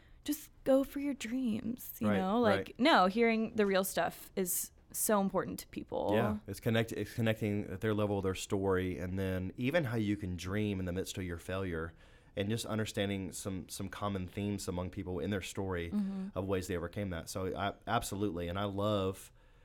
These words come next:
Speaker 2: hearing someone that has gotten honest enough with themselves to say the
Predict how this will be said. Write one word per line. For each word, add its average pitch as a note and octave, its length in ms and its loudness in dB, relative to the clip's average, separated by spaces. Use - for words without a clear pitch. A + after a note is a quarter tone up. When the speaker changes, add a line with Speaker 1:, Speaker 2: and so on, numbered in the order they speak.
Speaker 2:
hearing C#3 420 2
someone G2 680 0
that F#2 400 0
has F#2+ 180 -6
gotten F#2+ 260 -2
honest F#2+ 400 -4
enough F#2 260 -4
with F#2 100 -8
themselves F2+ 680 -4
to F#2+ 160 -4
say F#2+ 500 -2
the E2+ 300 -4